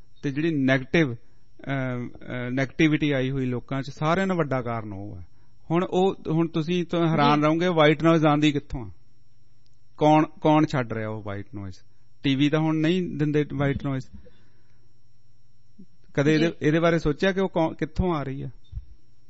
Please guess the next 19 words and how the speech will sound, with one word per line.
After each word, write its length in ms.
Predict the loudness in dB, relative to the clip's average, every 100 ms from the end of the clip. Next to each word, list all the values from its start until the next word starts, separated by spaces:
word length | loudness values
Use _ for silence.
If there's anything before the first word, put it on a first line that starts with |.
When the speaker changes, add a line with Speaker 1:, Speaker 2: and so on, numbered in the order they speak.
| -16 -14 -14 -14 -16 -16 -16 -16 -16 -16 -16 -16 -16 -16 -16 -2
Speaker 1:
ਉਹ, 200 | 2 6
Speaker 2:
ਅਹ, 600 | 4 2 0 -2 -4 -6 -10 -16 -10 -2
Speaker 1:
ਉਹ 120 | 0 0 -2
Speaker 2:
ਮੈਂ 340 | 0 2 2
ਮਤਲਬ 380 | 0 0 -2 -2
ਹੋ 140 | -6
ਸਕਦਾ 320 | -4 -2 -2
ਸਹੀ 300 | -4 0 0
ਤਾਂ 140 | 0 0
ਨਾ 160 | 0
ਹੋਵਾਂ, 260 | 0 -2 -4
ਜਿਹੜੀਆਂ 340 | 0 0 0
ਤਰੰਗਾਂ 420 | -2 -4 -4 -4 -4
ਜਿਹੜੀਆਂ 420 | -4 -4 -4 -2
ਆਪਾਂ 300 | -2 -2 -4
ਨੂੰ, 240 | -6 -8
ਅਹ, 500 | -10 -6 -6 -4 -2
Speaker 1:
ਨਹੀਂ, 160 | -2 -2
ਨਹੀਂ। 200 | -4